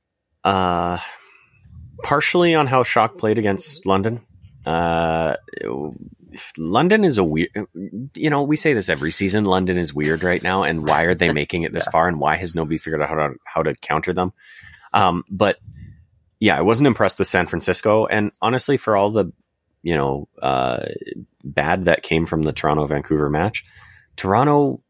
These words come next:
Speaker 1: or I mean, Vancouver, sorry, played very well for the start and held
Speaker 2: Sure.
Speaker 1: their own. I, I wouldn't even say it was until Dorado that things,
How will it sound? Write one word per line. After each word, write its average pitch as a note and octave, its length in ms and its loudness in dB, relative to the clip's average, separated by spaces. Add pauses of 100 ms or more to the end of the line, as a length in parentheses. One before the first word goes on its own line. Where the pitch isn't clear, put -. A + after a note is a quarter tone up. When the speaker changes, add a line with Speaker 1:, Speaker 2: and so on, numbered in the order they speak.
Speaker 1:
or F2+ 80 2
I F#2 60 4
mean, G2 200 2
Vancouver, G2 420 2
sorry, E2+ 360 -2 (140)
played G#2 380 0 (280)
very E2 500 0
well G2 160 4
for E2+ 140 -6
the C2+ 80 -4
start C#2+ 420 -2 (480)
and G#2 380 2 (160)
held A2+ 320 0
Speaker 2:
Sure. A2+ 60 -4
Speaker 1:
their A#2+ 160 6
own. A2 280 2
I, F#2 120 0 (220)
I G2+ 120 0
wouldn't D3 260 2
even B2+ 200 0
say A2 200 2
it F#2+ 80 2
was E2+ 160 -2
until F2+ 320 -2
Dorado D#2+ 480 -2
that E2+ 180 -6
things, D#2+ 440 -4